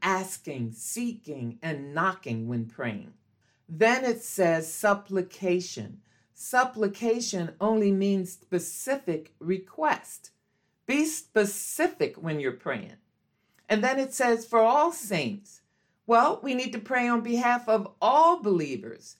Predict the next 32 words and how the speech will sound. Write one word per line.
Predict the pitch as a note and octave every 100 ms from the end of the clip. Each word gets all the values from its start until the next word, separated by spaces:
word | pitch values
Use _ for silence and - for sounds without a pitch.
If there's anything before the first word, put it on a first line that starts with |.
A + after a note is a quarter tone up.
| _ _ _
They're | G3 C4 D4+ D#4+
in | C4+ B3
this | A#3+ A#3+
conflict | - - A#3+ A#3 A3+ A3+ A3 -
too | - D4 D4 A#3 -
and | G3
need | G3 G3+ G3+
prayer | - A3+ A3 A3
support | A3+ G#3 - A3+ G#3
as | G3
well | G3 G#3 G#3+
as | G#3 G3+
we | A#3 D4
do. | - B2 - - _ _ _ _ _ -
As | A3 A3+
Christians, | - C4+ D#4 - A3+ G3+ F#3+
we | F3+ B3
should | C4+ - G3+
be | G#3
fighting | G3+ A3 G#3+ G#3+ G3+
together, | G3+ F3 G#3+ C4+ G#3 B2 - _ _
shoulder | - - A#3+ C4 B3+
to | G3+ F#3+
shoulder | - A#3+ A#3+ C4 A#3 E3+
with | D#3+ D#3+
one | D#3+ D3
another, | C#3 C3 A#2 G#2+ G#2 _ _ -
and | A3+ A3+
not | B3+ D4
against | D4 A3 F#3 C4 D#4+ E4+ - - -
one | E3+ D#3 D3
another. | C3+ B2+ G#2+ -